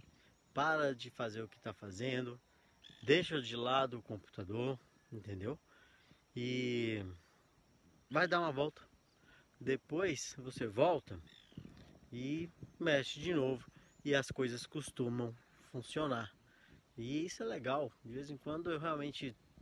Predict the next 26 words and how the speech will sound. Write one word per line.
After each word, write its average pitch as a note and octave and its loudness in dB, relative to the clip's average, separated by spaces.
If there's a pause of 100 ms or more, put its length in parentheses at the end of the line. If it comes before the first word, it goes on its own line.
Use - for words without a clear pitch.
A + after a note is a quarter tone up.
(320)
tô C#3 4
produzindo B2+ 0
alguma A#2+ -2
coisa B2 -2
e A#2+ -4
travo, D3 6 (480)
ou A#2+ -2
eu B2+ 2
não C#3 2
consigo C3+ -4
fazer A#2 0
nada, B2+ 0 (600)
eu D#3 -6
simplesmente D#3+ -2 (280)
paro, C#3+ 6 (800)
né? D3 -2 (600)
Descanso A#2+ -4
a C#3+ 0
mente, F3 -2 (260)
desligo C#3+ -2 (380)
daquilo A#2 -2
que A#2+ -4
eu G#2 -6
tenho G#2+ -4
que - -14
fazer. C3+ 2